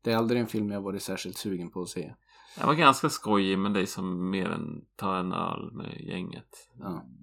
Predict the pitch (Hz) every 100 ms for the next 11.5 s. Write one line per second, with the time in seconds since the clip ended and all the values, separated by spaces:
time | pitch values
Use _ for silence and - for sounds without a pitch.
0 | - - - - - 76 82 85 90 95
1 | - - 78 78 80 80 92 - - -
2 | - - - - - _ _ - - -
3 | - _ - 104 110 113 113 107 107 98
4 | - _ _ _ _ - - _ - 135
5 | 135 127 107 - 101 95 104 - - 107
6 | 101 92 - - 98 95 _ _ - _
7 | _ _ - 110 107 107 98 87 - -
8 | - 104 120 - - - - 123 - 107
9 | - 135 120 - 98 92 95 104 95 92
10 | 87 - - 101 101 101 98 - 104 -
11 | - - - 90